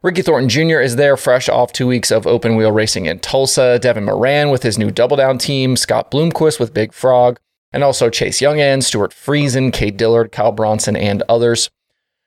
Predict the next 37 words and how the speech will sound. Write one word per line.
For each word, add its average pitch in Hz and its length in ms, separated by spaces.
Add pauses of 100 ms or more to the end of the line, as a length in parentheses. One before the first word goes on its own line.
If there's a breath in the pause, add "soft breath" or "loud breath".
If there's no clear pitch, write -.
(160)
As - 160
for 359 100
that 370 180
full-time 202 320
Outlaw 156 200
field, 147 320
I've 131 80
been 139 80
trying 180 160
to 165 60
keep 165 240
you 151 80
guys 135 360
updated 123 400
on 117 100
who's 123 260
in, 123 280
and, 110 420
um, 113 300
as 143 220
of 139 120
yesterday, 131 440
we 117 160
are 117 100
sitting 131 320
at - 180
seventeen 185 880
total, 123 500
uh, 110 180
that 120 120
have 117 120
declared, 120 500
uh, 113 160
to 104 100
begin 110 300
the 101 80
year. 123 340